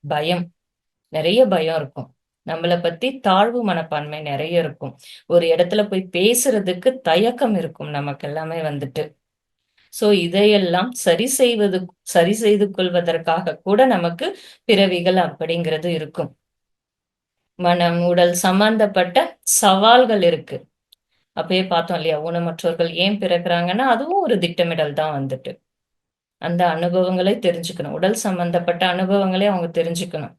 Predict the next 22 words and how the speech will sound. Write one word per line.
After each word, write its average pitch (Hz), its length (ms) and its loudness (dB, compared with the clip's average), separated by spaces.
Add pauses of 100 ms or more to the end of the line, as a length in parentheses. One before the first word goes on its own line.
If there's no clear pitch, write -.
(420)
மனதை 196 500 -2
எப்படி 202 540 0 (160)
பக்குவமா 220 480 2
வச்சுக்கிறது 170 640 0
அப்படிங்கறத 170 520 0
அவங்க 190 440 0
தெரிஞ்சுக்கணும். 175 540 -6 (720)
So, 226 180 2
இப்படிப்பட்ட 185 800 0
விஷயங்களுக்காக 180 1000 0
கூட 214 400 0 (540)
திட்டமிடல் 180 460 2
அப்படிங்கிறது 160 540 -2
இருக்கும். 170 420 -2
மறுபிறவிகள் 170 640 0
அப்படிங்கிறது 156 540 -4
நம்ம 185 240 0
எடுக்கிறோம். 139 420 -4 (1080)
குழந்தையை 226 800 2
வளர்க்கறது 175 680 2
எப்படின்னு 196 280 0
தெரிஞ்சுக்கிறதுக்காக. 165 1080 -4